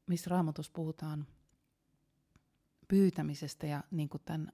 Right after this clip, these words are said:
otsikon mukaisesti pyytäkää, niin te saatte, on Jeesuksen ihan viimeisessä loppupuheessa. Se löytyy tuosta Johanneksen evankeliumista, ää, kuudennestatoista luvusta ja siitä eteenpäin. Yleensähän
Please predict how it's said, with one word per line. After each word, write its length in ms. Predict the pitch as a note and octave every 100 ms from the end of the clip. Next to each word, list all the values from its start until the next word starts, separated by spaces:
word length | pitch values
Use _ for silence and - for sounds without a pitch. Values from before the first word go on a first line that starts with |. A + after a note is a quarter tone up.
| _
otsikon 460 | E3+ F3 - - D3+
mukaisesti 680 | D#3 E3 C#3+ D3 - - - -
pyytäkää, 520 | E3 D3+ D3 C#3+ C#3+
niin 140 | D3
te 120 | -
saatte, 460 | D3 D#3+ E3 - D3
on 140 | D3+ - - - - _ -
Jeesuksen 540 | G#3 F3+ D#3 D3+ D3 -
ihan 240 | D#3 D3
viimeisessä 680 | D#3 C#3+ C#3 C#3+ - C#3+ - E3
loppupuheessa. 840 | D3+ - C#3+ C#3+ C#3 D3 - - - _ _ - -
Se 160 | - D#3+
löytyy 560 | E3 D#3+ D3+ D3+ - _ _ F3+
tuosta 240 | D#3 -
Johanneksen 500 | F#3 E3+ D3 - D3 -
evankeliumista, 1000 | E3 D3+ D3 C#3+ C#3+ C#3+ - _ D#3 D3 _ - - - _ -
ää, 320 | C#3+ C3+ -
kuudennestatoista 1080 | - E3+ D#3+ D3 C#3+ C#3+ - - D3 D3 D3+
luvusta 400 | D#3+ D#3 C#3+ D#3+
ja 60 | D3
siitä 220 | D3+ -
eteenpäin. 680 | E3+ E3+ C#3+ D3 D3 C#3+ D3 - - - _ _ _ _
Yleensähän 500 | F#3 G3 E3+ D#3 D3+